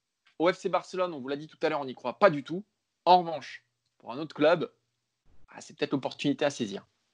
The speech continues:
Alors, assez parlé du F C Barcelone. Revenons à notre bonne vieille Ligue un. Revenons à Lyon et ce qui agite le microcosme,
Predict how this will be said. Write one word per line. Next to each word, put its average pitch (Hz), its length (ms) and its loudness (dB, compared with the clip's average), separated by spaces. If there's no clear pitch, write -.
Alors, 170 200 8
assez 233 320 8
parlé 214 400 8
du 175 100 6
F 175 80 6
C 180 120 4
Barcelone. 220 340 6
Revenons 233 280 6
à 233 60 6
notre 208 280 2
bonne 170 240 8
vieille 196 220 8
Ligue 175 260 4
un. 202 180 4
Revenons 196 500 4
à 190 100 4
Lyon 226 540 0
et 185 260 0
ce - 140 -10
qui 185 120 2
agite 196 520 0
le 147 100 -6
microcosme, 185 720 0